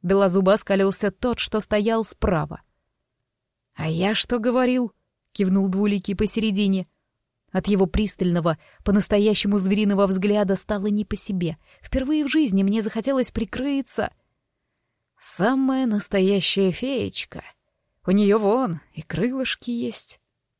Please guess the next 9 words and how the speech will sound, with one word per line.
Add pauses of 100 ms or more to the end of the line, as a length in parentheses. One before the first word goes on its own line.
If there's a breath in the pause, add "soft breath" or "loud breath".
(880)
Крылышки
действительно
имелись, (320 soft breath)
родные,
любимые,
полупрозрачные, (260)
с
фиолетово-жёлтым
узором